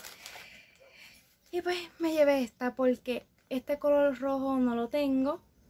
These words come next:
¿verdad? Es como panita también, esta es normal, normal. Esta es or-, anaranjada,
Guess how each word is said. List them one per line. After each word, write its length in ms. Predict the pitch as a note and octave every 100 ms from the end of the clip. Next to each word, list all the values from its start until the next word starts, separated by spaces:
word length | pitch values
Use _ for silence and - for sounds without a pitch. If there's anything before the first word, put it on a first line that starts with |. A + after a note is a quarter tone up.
| _ -
¿verdad? 280 | G#3+ A#3
Es 60 | B3+
como 260 | A#3+ A#3 A3+
panita 420 | B3+ B3 A#3+ A#3
también, 440 | C4 C4 A#3+ A#3+
esta 300 | A3+ - A#3
es 100 | A#3+
normal, 600 | B3 B3+ B3+ A#3 G3 A3+ B3 _ _ _ _ _ _ _ _ _ A#3
normal. 560 | A#3 A3+ G3+ F#3 - -
Esta 360 | A3+ A3 B3
es 160 | B3 - - -
or-, 320 | A#3+ A3+ -
anaranjada, 760 | A3+ A3 G#3+ G3+ G#3+ F#3 G3